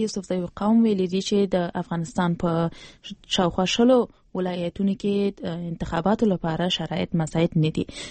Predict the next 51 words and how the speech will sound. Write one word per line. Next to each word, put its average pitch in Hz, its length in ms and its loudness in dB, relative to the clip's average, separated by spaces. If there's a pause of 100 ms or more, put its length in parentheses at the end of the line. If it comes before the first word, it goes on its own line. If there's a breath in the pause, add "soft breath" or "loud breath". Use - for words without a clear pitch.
(120)
یو 285 140 6
شمېر 269 200 4
قومي 254 220 4
مشرانو 233 320 0 (100)
د 185 160 -4
پنجشنبې 185 460 -2
په - 80 -2
ورځ 170 240 -2
په 170 80 2
یوه 156 160 -2
غونډه 190 260 2
کې 170 100 -2
وویل، 180 280 2
د 190 100 2
افغانستان 185 420 2 (320 loud breath)
په 170 140 4
شلو 262 220 6
ولایتونو 180 380 0
کې 160 180 -8
د 160 100 -4
ناامنیو 156 400 -6
له 156 140 -4
کبله 165 320 0
انتخابات 160 580 0
ناشوني 180 420 4
دي. 151 80 -8 (400 loud breath)
دغو 214 200 2
مشرانو 220 320 -2
په 214 100 -8
کابل 196 180 -2
کې 202 180 0
دا 190 120 0
خبرې 196 340 0
په 185 140 2
هغه 208 220 -2
غونډه 214 220 6
کې 214 140 2
وکړې 202 260 2
چې 208 80 4 (360 loud breath)
هدف 202 300 0
یې 202 160 4
د 185 120 0
یوسفزیو 190 480 0
د 180 140 2
بېلابېلو 180 420 0
پرګنو 170 420 2
یووالی 185 360 2
او 208 80 0
د 196 100 2
افغانستان 180 420 0 (300 loud breath)
پر 185 100 2